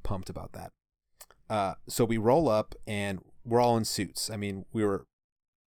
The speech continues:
treating this like a real red carpet, and it was good.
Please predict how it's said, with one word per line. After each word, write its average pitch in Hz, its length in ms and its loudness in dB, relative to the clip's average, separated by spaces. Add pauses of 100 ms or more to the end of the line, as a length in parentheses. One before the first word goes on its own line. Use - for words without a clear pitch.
(200)
treating 101 300 4
this 92 200 -2
like 98 380 -10
a 123 80 -6
real 98 400 -2
red 101 160 -8
carpet, 98 460 -6
and 104 420 -4
it - 60 -8
was 101 80 -6
good. 107 180 -2